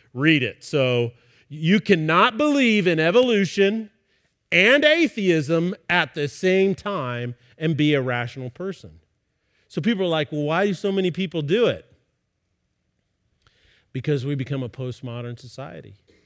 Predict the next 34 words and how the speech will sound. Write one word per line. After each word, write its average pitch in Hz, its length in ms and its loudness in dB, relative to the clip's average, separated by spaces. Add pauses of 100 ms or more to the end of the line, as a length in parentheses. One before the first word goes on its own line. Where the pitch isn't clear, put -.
(920)
Because 135 280 -2
we're 160 200 0
a 151 40 -2
society 143 560 -6
where 131 200 -2
there's 131 260 -4
no 135 80 -4
such 135 240 -8
thing 247 180 -4
as 151 120 -6
objective 131 500 -10
truth 123 320 -10
anymore. 117 440 -6
It's - 180 -14
whatever 131 400 -4
truth 151 400 -8
you 151 180 -4
make 160 500 -2
and 113 220 -12
you 123 300 -6
have 98 420 -12 (320)
for - 120 -14
your 107 120 -12
own 120 180 -8
life. 233 320 -12
We're 123 100 -10
relativists. 139 1040 -8 (680)
And 147 160 -2
that's 151 260 -2
why 180 360 2 (200)
you 160 140 0
can 180 180 4
believe 165 400 0
things 160 400 0